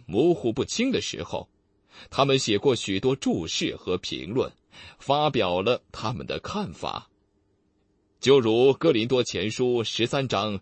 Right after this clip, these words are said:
十二节告诉我们的，那时许多真理还是向他们隐藏的，所以他们写下了关于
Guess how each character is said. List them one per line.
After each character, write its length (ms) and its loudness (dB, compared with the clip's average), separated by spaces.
十 320 -2
二 260 -4
节 380 -2
告 220 -4
诉 180 -6
我 140 -8
们 200 -12
的， 180 -8
那 160 4
时 400 -2
许 240 0
多 120 2
真 240 2
理 340 -4
还 320 -2
是 180 -2
向 240 -4
他 200 -6
们 180 -6
隐 220 -4
藏 420 -4
的， 160 -10
所 260 4
以 340 -6
他 160 2
们 160 4
写 220 0
下 200 -4
了 160 -4
关 220 0
于 340 -2